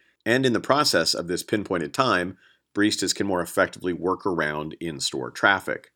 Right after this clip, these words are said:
In my books about Starbucks, The Starbucks Experience and Leading the Starbucks Way, I outlined Starbucks' strategy and efforts to increase customer centricity through technology.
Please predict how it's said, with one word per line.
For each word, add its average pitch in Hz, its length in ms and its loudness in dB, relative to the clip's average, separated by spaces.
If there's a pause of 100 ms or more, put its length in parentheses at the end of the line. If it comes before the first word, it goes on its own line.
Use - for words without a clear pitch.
(800)
In 123 80 0
my 139 100 6
books 180 260 2
about 107 200 6
Starbucks, 76 580 -2
The 85 80 -10
Starbucks 80 440 -2
Experience 87 600 -4
and 76 80 -8
Leading 95 320 -4
the 80 60 -8
Starbucks 80 500 -4
Way, 85 400 2 (460)
I 104 120 8
outlined 107 500 4
Starbucks' 107 420 4
strategy 110 600 2
and 98 160 -2
efforts - 440 -6
to - 120 -6
increase 90 380 -6
customer 87 400 -6
centricity 76 640 -6
through 71 200 -12
technology. 71 800 -6